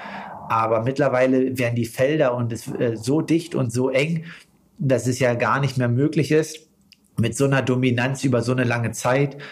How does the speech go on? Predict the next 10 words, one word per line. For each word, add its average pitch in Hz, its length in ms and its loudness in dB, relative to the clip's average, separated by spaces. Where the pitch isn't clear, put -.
äh, 113 240 2
vorzuherrschen. 113 720 0
Er 110 340 -2
macht's 127 440 -2
noch, 180 260 2
aber 117 460 0
ja, 113 260 2
er, 113 340 0
er 120 360 0
wird, 123 300 -4